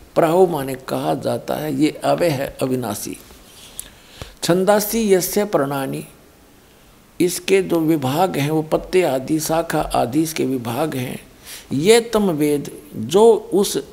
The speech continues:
अज्ञान अंधकार में छुपे हुए उस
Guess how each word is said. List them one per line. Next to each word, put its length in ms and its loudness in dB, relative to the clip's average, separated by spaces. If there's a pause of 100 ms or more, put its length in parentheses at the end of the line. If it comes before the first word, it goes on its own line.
(460)
अज्ञान 520 0
अंधकार 440 0
में 180 -2
छुपे 380 -2
हुए 300 0
उस 220 -4